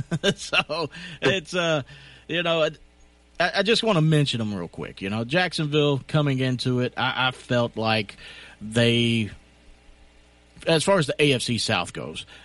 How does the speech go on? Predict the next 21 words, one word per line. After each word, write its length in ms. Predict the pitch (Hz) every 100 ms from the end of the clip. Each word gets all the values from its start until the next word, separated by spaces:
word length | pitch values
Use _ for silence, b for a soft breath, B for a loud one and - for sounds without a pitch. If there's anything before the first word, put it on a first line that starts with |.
| -
they, 160 | 127
they 200 | 117 135
won 300 | 135 127 120
the 120 | 110 104
offseason. 560 | 87 - - 58 - - B B B -
A-, 220 | 117 110
and 580 | 135 127 123 123 120 120
they 160 | 147 156
look 200 | 156 139
like 200 | 139 135
a 60 |
better 320 | 101 123 127 127
team. 500 | - 123 123 123 120
They, 180 | 113 87
everything 480 | 113 120 117 120
was, 180 | 117 107
is, 260 | 113 113 101 117
was 140 | 113
going 400 | 104 123 123 117
fine, 500 | - 131 123 117 113
but 200 | 107 110